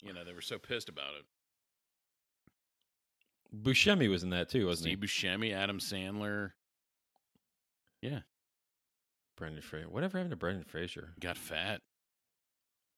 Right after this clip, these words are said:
Speaker 2: And, well, th-, he became a meme
Speaker 1: Happens to
Speaker 2: and
Speaker 1: the
Speaker 2: he
Speaker 1: best
Speaker 2: quit, he
Speaker 1: of us,
Speaker 2: got jumped
Speaker 1: but
Speaker 2: out.
Speaker 1: <laughs>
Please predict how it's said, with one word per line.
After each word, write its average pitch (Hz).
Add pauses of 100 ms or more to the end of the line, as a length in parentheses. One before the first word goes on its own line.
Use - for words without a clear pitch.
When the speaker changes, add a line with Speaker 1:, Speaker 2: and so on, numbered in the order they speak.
(880)
Speaker 2:
And, 123
well, 127
th-, 123
he 117
became 113
a 107
meme 107
Speaker 1:
Happens 101
to -
Speaker 2:
and 85
Speaker 1:
the -
Speaker 2:
he 85
Speaker 1:
best 104
Speaker 2:
quit, -
he 92
Speaker 1:
of 71
us, 67
Speaker 2:
got 90
jumped 92
Speaker 1:
but 123
Speaker 2:
out. 101
Speaker 1:
<laughs> -